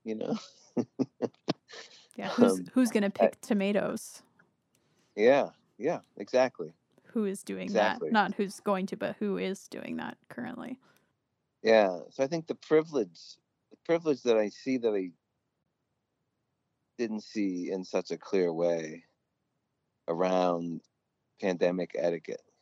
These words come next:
Speaker 2: Hmm.
Speaker 1: has been really frustrating for me. That, that there is a, there is a look in the mirror at your own privilege element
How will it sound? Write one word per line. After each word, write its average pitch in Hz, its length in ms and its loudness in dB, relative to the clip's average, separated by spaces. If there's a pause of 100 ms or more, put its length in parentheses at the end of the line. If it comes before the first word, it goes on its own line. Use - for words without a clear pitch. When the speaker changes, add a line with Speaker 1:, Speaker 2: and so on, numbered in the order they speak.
(380)
Speaker 2:
Hmm. 214 180 -4 (1000)
Speaker 1:
has 90 160 -12
been 85 340 0
really 85 240 -2
frustrating 82 600 -2
for - 200 -8
me. 80 440 -2 (440)
That, 90 160 4
that 104 160 0
there 110 200 12
is 110 220 10
a, 87 240 2
there 90 200 2
is 92 240 0
a 71 220 -2 (380)
look 107 160 0
in 101 80 4
the 92 80 4
mirror 95 260 8
at - 160 2
your 92 100 2
own 90 140 -2
privilege 98 540 0
element 101 520 0